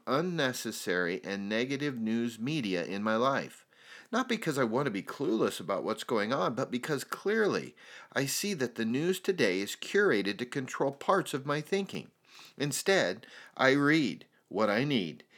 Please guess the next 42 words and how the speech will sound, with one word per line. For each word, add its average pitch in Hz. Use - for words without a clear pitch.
and 127
I 117
process 131
all 127
news 170
through 107
the, 95
a 98
biased, 151
the 135
biased 107
lens 113
that, 104
um, 104
they're 123
offering. 123
I 117
mean, 120
I 120
just 120
need 131
to 117
know 107
where 131
they're 110
coming 143
from. 73
And 131
I 160
would 196
say 135
I'm 113
very 120
mindful 123
as 110
I 117
engage 120
in 98
this 107
kind 104
of 90
information. 123